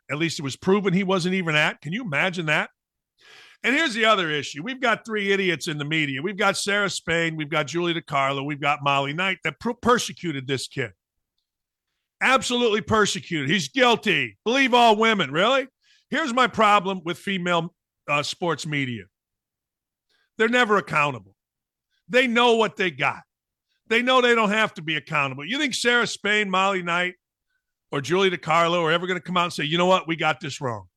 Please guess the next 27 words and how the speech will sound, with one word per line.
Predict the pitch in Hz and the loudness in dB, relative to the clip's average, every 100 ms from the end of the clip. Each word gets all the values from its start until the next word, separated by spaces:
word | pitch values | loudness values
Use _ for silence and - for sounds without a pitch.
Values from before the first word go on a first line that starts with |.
| _ _ _ - | _ _ _ -6
and | 160 | -2
we | 165 | 0
apologize"? | 165 151 147 127 131 131 | 0 0 0 0 -6 -8
Hell | - 233 190 | -2 2 2
no. | 170 139 110 _ _ _ - | 2 0 -2 _ _ _ -2
They're | 202 | 0
so | 196 - 262 294 | 0 2 4 4
insecure. | 285 - 254 - 165 113 104 _ _ _ _ _ - - | 2 -2 -8 -8 -6 -6 -10 _ _ _ _ _ -20 -6
They'll | 202 269 | 0 0
talk | 233 233 220 | 2 2 2
about | 220 226 | 0 -2
feelings, | - - 185 160 160 196 - - _ _ _ - | -4 -8 -6 -8 -12 -14 -20 -20 _ _ _ -4
and | 214 | -2
they, | 226 | 0
they | 240 285 | 2 2
don't | 269 220 | 2 0
know | 202 208 | -2 -4
jack | 151 196 190 | -2 -2 -2
shit | - - - 208 139 - | -4 -6 -2 -2 -2 -4
about | 139 151 147 | -4 -2 -2
sports. | - 165 143 101 _ _ _ _ _ _ _ _ _ | -6 -6 -6 -8 _ _ _ _ _ _ _ _ _
But | 180 - | -4 2
they | 233 | 2
know | 254 254 | 4 6
how | 240 247 | 6 6
to | 233 | 2
attack. | 220 220 208 127 | 0 0 0 -2